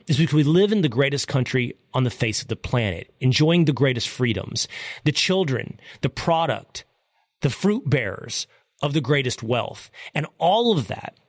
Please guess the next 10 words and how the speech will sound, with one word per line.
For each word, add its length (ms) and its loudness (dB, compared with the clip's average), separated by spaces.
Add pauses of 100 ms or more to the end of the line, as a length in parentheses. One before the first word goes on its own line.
(120)
is 140 4
protected 920 -2 (440)
by 440 -2 (400)
dangerous 680 2
men 600 2 (280)
in 200 0
far-off 760 0
places, 680 -2 (680)
protecting 640 0
us 200 -6